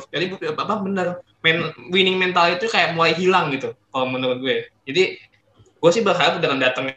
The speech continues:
Russell ini sebenarnya bukan untuk nge-pressure Bottas juga. Eh,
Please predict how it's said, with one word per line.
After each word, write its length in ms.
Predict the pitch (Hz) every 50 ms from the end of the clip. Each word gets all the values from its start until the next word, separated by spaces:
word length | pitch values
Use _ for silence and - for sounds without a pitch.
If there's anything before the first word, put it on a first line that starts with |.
| _
Russell 400 | 131 131 131 131 123 - - 135 127 123
ini 420 | 120 123 135 160 180 185 - - _ _ _ _ _ _ _ _ _ _ _ _ -
sebenarnya 320 | 170 156 151 160 196 220
bukan 400 | 208 208 208 - 165 160 151 143 143 139
untuk 400 | 131 135 131 131 123 - - _ _ _ _ _ _ _ _ _ _ _ _
nge-pressure 480 | - 139 131 - 139 127 - 147 135 135
Bottas 320 | 127 127 127 131 131 -
juga. 480 | - 165 175 160 147 131 127 127 127 -
Eh, 140 | 143 151